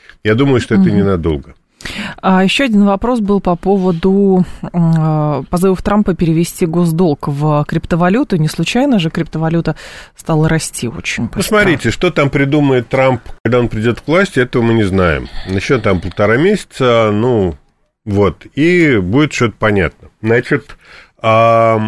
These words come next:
Speaker 1: а, действительно ходят слухи о том, что для списания части госдолга Трамп собирается использовать те запасы криптовалюты, которые есть у американского правительства. Ну и, соответственно, вот та раскачка биткоина, когда он там стоил еще совсем недавно тысяч пятнадцать,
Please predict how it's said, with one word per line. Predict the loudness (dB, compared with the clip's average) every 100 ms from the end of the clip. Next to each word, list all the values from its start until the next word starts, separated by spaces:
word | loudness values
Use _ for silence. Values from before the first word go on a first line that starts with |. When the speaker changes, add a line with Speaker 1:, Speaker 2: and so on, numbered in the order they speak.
| -6 -8 -2
Speaker 1:
а, | 0 2
действительно | 0 0 0 0 0 0 0
ходят | 0 0 -2
слухи | -2 -2 0 0
о | 0
том, | 0 0 0 -4
что | -6 -2 0
для | 2 0
списания | 0 -4 -2 0 0 0
части | 0 0 0
госдолга | -2 0 0 2 2 2 2 2 2 -2 -4
Трамп | 0 0 0
собирается | -4 -2 0 0 0
использовать | -2 0 0 2 0 -2
те | 0 0
запасы | 0 -2 -4 -4
криптовалюты, | -8 -8 -4 -2 0 -2 -6
которые | -6 -2 0 0
есть | 0
у | -2
американского | -2 -2 -2 -4 -8 -6
правительства. | 0 0 0 -8 -16 -16 -16 -20 -20 -12 -2
Ну | 0
и, |
соответственно, | 2 0 0 -2 0 0 0 0
вот | -2 0
та | 0 2
раскачка | 0 0 -2 -2 -2
биткоина, | -2 0 0 2 0
когда | 0 2 2
он | 0
там | -2 -2
стоил | 0 2
еще | 2 -2
совсем | -6 -4 -2 0
недавно | 2 2 0 0
тысяч | -4 -10
пятнадцать, | -10 -4 -2 -2